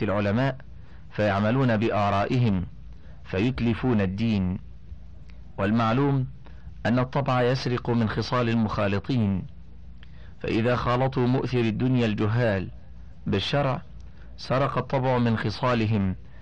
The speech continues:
مع ما عنده منها، ولا يرى ما يقاومها ولا ما يزجره عنها، وذلك سبب الهلاك. والثالث أنه يخوفهم الأعداء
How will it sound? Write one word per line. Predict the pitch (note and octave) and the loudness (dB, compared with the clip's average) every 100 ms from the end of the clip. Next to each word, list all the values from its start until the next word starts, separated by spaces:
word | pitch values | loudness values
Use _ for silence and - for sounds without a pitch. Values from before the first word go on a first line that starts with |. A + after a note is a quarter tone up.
| - - | -16 -6
مع | G#2 A2 A2 | 0 2 4
ما | A2 G#2+ | 4 2
عنده | G#2 C3+ B2 A2 | 2 2 2 2
منها، | G2+ A2 B2 A2+ F#2 - - - - - - - - | 2 4 4 2 0 -6 -14 -14 -16 -16 -16 -16 -10
ولا | - A2 C3 A#2+ | -2 2 4 4
يرى | C3 C3 B2 | 4 4 4
ما | A#2+ A#2 | 4 4
يقاومها | A2 - G#2 A2 B2+ A2 G2 - - - - - | 2 2 2 2 4 2 2 -2 -12 -14 -12 -2
ولا | G#2 A#2 A2+ | 2 4 4
ما | B2+ B2+ | 4 4
يزجره | A#2 G2+ A2+ C3+ A#2+ G#2 | 2 0 0 2 2 2
عنها، | G2 C3 A2+ G#2 F2+ - - - - | 2 2 4 2 0 -8 -14 -16 -4
وذلك | G2 G2+ B2+ A#2 G#2+ | 0 2 2 2 0
سبب | G2+ C3+ A#2 G#2+ | -2 0 2 2
الهلاك. | G2 G#2 G#2 A2 F#2+ - - - - - - - - - - - | 2 2 2 2 -2 -8 -12 -14 -14 -14 -14 -14 -14 -14 -14 -8
والثالث | - G2+ - C3+ C#3 C#3 - - - - - - - - | -2 -2 0 2 2 0 -4 -12 -16 -14 -14 -14 -16 -2
أنه | G#2 B2 C#3 C3 B2+ | 2 4 4 4 4
يخوفهم | A#2 A#2 C3+ C3+ C3+ B2 | 4 2 2 2 2 4
الأعداء | A#2 A#2 G#2+ G2+ F#2+ | 2 2 2 2 0